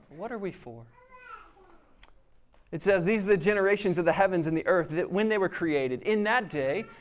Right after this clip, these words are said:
that the Lord God made the he-, earth and the heavens, and when no plant of the field was yet in the earth,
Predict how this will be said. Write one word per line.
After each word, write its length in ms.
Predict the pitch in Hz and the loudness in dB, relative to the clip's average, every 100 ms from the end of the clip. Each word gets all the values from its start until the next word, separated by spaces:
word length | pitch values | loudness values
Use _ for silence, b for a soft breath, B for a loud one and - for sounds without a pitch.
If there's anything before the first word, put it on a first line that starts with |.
| B | B
that 100 | 175 | -2
the 100 | 190 | 0
Lord 280 | 185 220 220 | 4 4 4
God 280 | 180 170 165 | 4 4 2
made 220 | 160 190 | 0 0
the 80 | 180 | 0
he-, 120 | - - | -2 -2
earth 220 | 180 180 | -2 -2
and 100 | 208 | -6
the 60 | 185 | -4
heavens, 480 | 113 113 113 - - | -6 -8 -12 -14 -14
and 140 | 139 165 | -6 -2
when 160 | 180 | 0
no 160 | 185 233 | 2 0
plant 520 | 233 - 202 226 247 | -2 -8 -6 -6 -6
of 120 | 180 | -6
the 80 | 180 | -6
field 340 | - 170 175 160 | -6 0 0 0
was 160 | 143 | -4
yet 240 | 139 175 - | -4 -4 -4
in 100 | 185 | -6
the 120 | 175 | -4
earth, 280 | 143 165 | -4 -6